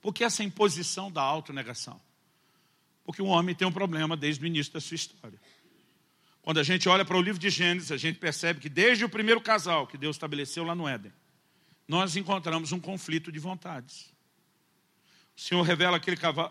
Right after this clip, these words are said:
casal a sua vontade, diz, "Meu plano pra vocês, desfrutem de toda a criação, de tudo que é muito bom, coma de toda a árvore que vocês quiserem, tá tudo aí, é tudo de vocês. Só não coma dessa aqui,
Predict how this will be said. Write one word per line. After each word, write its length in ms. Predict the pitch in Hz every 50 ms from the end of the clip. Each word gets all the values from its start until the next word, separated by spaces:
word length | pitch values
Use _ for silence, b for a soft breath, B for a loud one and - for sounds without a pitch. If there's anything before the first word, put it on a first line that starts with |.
| - -
casal 480 | - 160 151 127 143 175 175 190 202 175
a 40 | 156
sua 140 | - -
vontade, 460 | 170 151 165 151 - 156 143 131 117 123
diz, 160 | 104 - -
"Meu 240 | 131 139 165 196 185
plano 280 | 151 180 180 185 180
pra 140 | 151 165 170
vocês, 640 | 156 160 156 - - 135 123 110 95 - - - B B B B B B B B
desfrutem 720 | 120 156 151 - - - - 175 196 190 - - 185 185
de 140 | 160 156 156
toda 420 | 160 - _ - 180 190 175 175
a 40 | 170
criação, 680 | - - 175 170 170 151 - - - - 151 147 151
de 120 | 139 135 151
tudo 300 | - - - 214 180 151
que 120 | - 180
é 20 |
muito 320 | 165 160 170 190 170 - -
bom, 340 | 143 127 139 135 131 135 139 B B B B B B B B
coma 360 | - 165 196 214 220 220 214 214
de 140 | 165 196
toda 400 | 185 - _ - 214 233 202 240
a 40 | 226 220 226 240 254 262
árvore 260 | 240 226 226 233 226 190
que 80 | -
vocês 320 | 180 202 185 - 202 196 -
quiserem, 280 | 196 180 151 196 190
tá 120 | - 202 196
tudo 300 | - - 247 262 247 247
aí, 100 | 247 247
é 40 |
tudo 360 | - - - 302 349 381 359 302
de 80 | 311
vocês. 720 | 285 294 269 202 - - - - 131 120 107 - - - _ _ _ _ _
Só 220 | - - - - 156
não 100 | 175 165
coma 220 | 151 185 190 202
dessa 240 | 190 190 165 - 160
aqui, 240 | - - - -